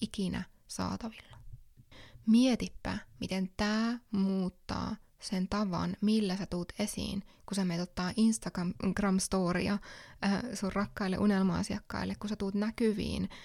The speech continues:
meet vaikka lavalle puhumaan tai pidät joogatuntia vitsi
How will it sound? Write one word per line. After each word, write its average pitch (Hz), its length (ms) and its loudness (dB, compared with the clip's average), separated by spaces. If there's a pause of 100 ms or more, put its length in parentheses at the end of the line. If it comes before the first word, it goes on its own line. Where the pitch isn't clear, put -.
(320)
meet 180 200 0 (120)
vaikka 180 280 -2
lavalle 208 420 2 (100)
puhumaan 190 640 -2
tai 190 320 -6 (360)
pidät 208 260 -2
joogatuntia 185 840 -2
vitsi - 300 -6